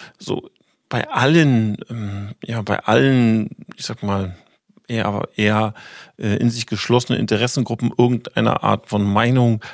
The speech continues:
haben, dieses dogmatische Ablehnen der anderen resultiert daraus, dass die natürlich immer wieder auch mit den Fehlern in der Vergangenheit konfrontiert wurden. Ja, insofern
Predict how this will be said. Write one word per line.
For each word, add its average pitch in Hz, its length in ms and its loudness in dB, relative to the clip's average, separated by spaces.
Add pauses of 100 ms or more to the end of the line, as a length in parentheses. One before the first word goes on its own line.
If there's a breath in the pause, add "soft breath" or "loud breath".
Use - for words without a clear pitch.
haben, 107 420 2 (280 loud breath)
dieses 110 260 -6
dogmatische - 760 0
Ablehnen 120 440 2
der 110 200 2
anderen 165 420 0
resultiert 131 840 0
daraus, 156 420 2
dass - 180 -10
die 143 100 -4
natürlich 131 460 0
immer 156 220 0
wieder 135 180 2
auch - 140 -4
mit - 120 -8
den 113 120 -4
Fehlern 135 380 2
in 113 100 2
der 113 80 4
Vergangenheit 117 480 0
konfrontiert - 640 -4
wurden. - 280 -12 (300)
Ja, - 160 4
insofern 143 480 2